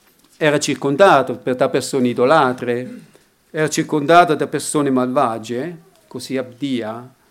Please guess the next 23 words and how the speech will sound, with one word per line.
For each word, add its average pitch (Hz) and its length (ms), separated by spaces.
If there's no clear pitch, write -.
ma 151 120
a 151 40
un 147 80
certo 165 300
punto 170 340
dice 127 760
il 135 140
salmista: 143 1000
"Ma 139 260
io", 117 540
è 165 140
qualcosa 156 460
che 127 380
dovremmo, 135 840
vogliamo 127 760
questa 135 240
mattina 127 760
manifestare 135 1040
ognuno 139 360
di 135 120
noi: 123 580
"Ma 135 220
io, 117 440